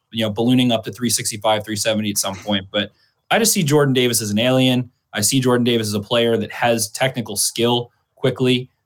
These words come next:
Um, draft aliens and prosper, and maybe there is some, you know, some truth. The other aspect of it that I think is weird is that college teams, like, the,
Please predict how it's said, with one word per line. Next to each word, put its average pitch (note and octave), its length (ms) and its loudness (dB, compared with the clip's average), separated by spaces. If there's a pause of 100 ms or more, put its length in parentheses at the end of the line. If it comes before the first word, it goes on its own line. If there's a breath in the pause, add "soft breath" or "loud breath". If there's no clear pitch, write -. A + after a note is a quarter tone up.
(160)
Um, F2+ 560 0 (340)
draft C3+ 360 2
aliens B2+ 380 2
and G#2 120 -4
prosper, C3 680 0 (360)
and G#2 720 0 (320)
maybe C3 380 2
there A#2+ 180 4
is A#2+ 200 2
some, A2+ 380 0
you A2 100 -2
know, G#2+ 160 0
some B2 440 0 (360)
truth. D#3+ 440 2 (200)
The - 440 -2
other E4+ 340 0
aspect G#3 480 -2
of A#3 100 2
it A3 120 2
that E3+ 80 2
I C#3+ 60 0
think G3+ 180 0
is C#3+ 80 2
weird D#3+ 280 0
is D3 100 2
that C3+ 200 -2 (680)
college B3 480 0
teams, A3 680 2
like, C#3 220 0
the, C3+ 120 0